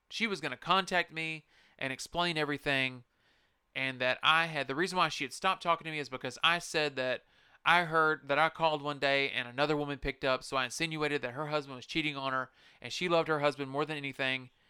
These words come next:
and, um, and she wasn't gonna let me break them up. It's just a total fabrication. It's bullshit. I never fucking did that. I, I never. I mean, why would? I mean, it's just not even a dramatic. I know I was an awkward kid, but Jesus Christ,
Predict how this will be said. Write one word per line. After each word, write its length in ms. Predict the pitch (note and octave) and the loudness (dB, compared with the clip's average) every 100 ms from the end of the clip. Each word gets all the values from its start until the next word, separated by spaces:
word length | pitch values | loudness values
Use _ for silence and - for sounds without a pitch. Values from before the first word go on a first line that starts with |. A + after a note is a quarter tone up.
| _ _ _ _ C#3 | _ _ _ _ -2
and, 360 | C3+ B2+ B2+ | 0 0 -2
um, 420 | A#2 C3 B2 A#2 A2+ | -2 -2 -2 -8 -10
and 100 | A#2+ | -8
she 160 | - F3+ | -4 0
wasn't 240 | D#3 D3+ | -2 -2
gonna 160 | C#3 C3 | -4 -2
let 200 | C3 C3+ | -4 -4
me 400 | C3+ B2+ B2 _ _ _ _ _ _ - | -6 -8 -12 _ _ _ _ _ _ -4
break 300 | C#3 C#3 - | 2 2 2
them 160 | C3 | -2
up. 200 | A2+ - _ | -4 -8 _
It's 140 | C#3 D3 | -10 -6
just 180 | E3 E3+ | -8 -8
a 80 | - - | -16 -16
total 340 | - G#3 F3+ | -4 -2 -2
fabrication. 600 | - C#3 B2+ B2 A#2 - | 2 0 0 -6 -10 -10
It's 60 | B2+ | -8
bullshit. 440 | C#3+ B2+ - G#2 - | -6 -4 -6 -8 -2
I 140 | C#3+ | -2
never 300 | C#3 C#3 B2 | 2 0 0
fucking 300 | B2 A#2+ G#2 | -6 -12 -16
did 120 | E2 | -18
that. 160 | C#2 - _ - - - _ _ _ - | -20 -20 _ -20 -20 -20 _ _ _ -14
I, 60 | C3 - | -12 -12
I 40 | D#3+ | -4
never. 340 | F3 C#3 A#2 | 0 0 0
I 40 | |
mean, 180 | E3+ G3 | -4 2
why 180 | A#3 A3+ | 4 4
would? 240 | D3+ C#3 | 4 2
I 60 | C3+ | 0
mean, 120 | G3+ | -2
it's 140 | G#3 G#3+ | -2 -4
just 120 | D#3 D#3+ | -8 -2
not 120 | G3+ | 0
even 160 | G3 C#3+ | 0 -6
a 40 | |
dramatic. 500 | A#2+ C3+ C3 C3 B2 | -8 -6 0 0 2
I 40 | D#3 | 4
know 120 | F#3+ | 4
I 40 | |
was 80 | D#3 | 4
an 80 | C#3 | 2
awkward 340 | C3+ D3+ A#2+ - | 0 0 -2 -6
kid, 240 | D#3+ C#3 | -4 -4
but 120 | A#2+ | -6
Jesus 320 | G#2 F3 B2 | -10 -8 -8
Christ, 540 | - C#3+ C3+ A2 - | -6 2 2 2 -4